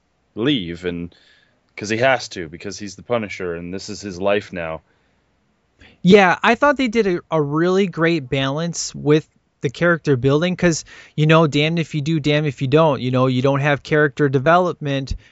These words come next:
Speaker 2: but, you know, then you don't have the action. So I, I, I honest-, I believe that they spent a lot more time on character development than they wanted to on action, but that's for budgetary reasons, of course. But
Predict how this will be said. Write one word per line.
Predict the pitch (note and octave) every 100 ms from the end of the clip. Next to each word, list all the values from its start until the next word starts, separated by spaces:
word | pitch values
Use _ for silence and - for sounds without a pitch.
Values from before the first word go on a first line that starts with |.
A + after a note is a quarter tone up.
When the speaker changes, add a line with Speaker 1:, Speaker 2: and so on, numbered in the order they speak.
| _
Speaker 2:
but, | C3 C#3 C3
you | C3+
know, | C3+ C3+ C3+
then | B2+ C3+
you | C#3
don't | C#3+ C#3
have | D3
the | C3+ D3
action. | E3+ - - A2+
So | - C#3 B2+ - - - -
I, | D#3 -
I, | F3 F#3+ E3 -
I | F3+ G3+
honest-, | G#3 G3+ F3 - -
I | E3 E3+
believe | F#3 F#3+ A#3 A3 F3 - - C#3
that | D3 C#3+
they | D3
spent | - - C#3+
a |
lot | C#3 D#3 D3
more | D#3+ C#3+
time | - D3 C#3
on | B2+
character | D3 C#3 C3 C3+
development | B2+ A#2+ B2+ B2+ B2+ A#2
than | A#2+
they | A#2+
wanted | A#2 A#2+ B2 A#2+
to | - B2+
on | A#2
action, | B2+ C3 - B2
but | A#2+
that's | A#2 A#2+ -
for | C3
budgetary | A#2+ C#3 C3+ C3 C3 B2 A#2
reasons, | A2+ A2+ A2+ G#2+
of | G2+
course. | - A#2+ A2+ -
But | B2